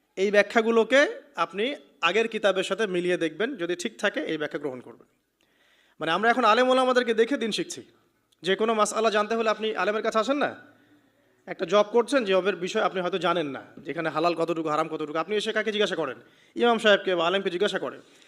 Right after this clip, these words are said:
তিনি কোরআন হাদিস ইস্তেহাদ করে, গবেষণা করে আপনাকে একটা মত দেন। এই মতটা আপনি ফলো করেন না? এটাই মাযহাব, এটাই হচ্ছে মাযহাব, যেটা না মানলে অবশ্য একজন মানুষ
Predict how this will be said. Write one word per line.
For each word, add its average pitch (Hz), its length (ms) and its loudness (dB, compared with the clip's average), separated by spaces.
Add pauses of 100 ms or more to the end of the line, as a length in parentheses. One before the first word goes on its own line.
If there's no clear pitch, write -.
(240)
তিনি 254 220 2
কোরআন 233 260 0
হাদিস 233 240 -2
ইস্তেহাদ 240 460 4
করে, 214 160 0
গবেষণা 214 420 2
করে 240 160 4
আপনাকে 190 240 0
একটা 190 140 2
মত 160 200 -6
দেন। 123 200 -16 (720)
এই 208 100 2
মতটা 233 280 2
আপনি 240 160 -2
ফলো 226 180 2
করেন 226 220 2
না? 285 100 0 (920)
এটাই 214 200 0
মাযহাব, 196 420 2 (720)
এটাই 240 200 4
হচ্ছে 254 160 2
মাযহাব, 180 380 2 (280)
যেটা 185 260 4 (420)
না 196 180 4
মানলে 240 280 4
অবশ্য 233 260 4
একজন 202 240 0
মানুষ 196 260 0